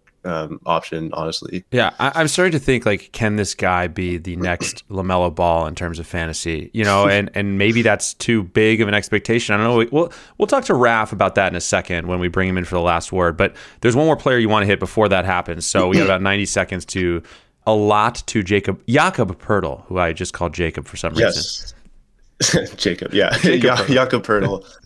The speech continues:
Speaker 1: Uh, <laughs>
Speaker 2: Jacob Poeltl. Jacob
Speaker 1: bad
Speaker 2: Poeltl.
Speaker 1: person.
Speaker 2: Yes, carry on.
Speaker 1: Any way you wanna put it, I, I'm cool with.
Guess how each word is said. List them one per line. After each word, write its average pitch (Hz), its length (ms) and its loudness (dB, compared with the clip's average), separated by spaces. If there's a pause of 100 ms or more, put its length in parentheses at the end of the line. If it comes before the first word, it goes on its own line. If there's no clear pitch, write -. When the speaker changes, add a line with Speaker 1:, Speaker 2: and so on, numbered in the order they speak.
(300)
Speaker 1:
Uh, 104 260 2
<laughs> - 100 -2
Speaker 2:
Jacob 165 320 2
Poeltl. 104 540 0
Jacob 135 280 0
Speaker 1:
bad 117 120 -4
Speaker 2:
Poeltl. 95 300 0
Speaker 1:
person. 107 240 -6
Speaker 2:
Yes, 87 240 -2
carry 92 260 0
on. 85 160 -4 (320)
Speaker 1:
Any 147 120 2
way 123 180 4
you 104 100 -2
wanna 98 180 -4
put 87 180 -8
it, 85 180 -10
I, 98 140 -2
I'm 98 180 -4
cool 87 260 -10
with. - 140 -18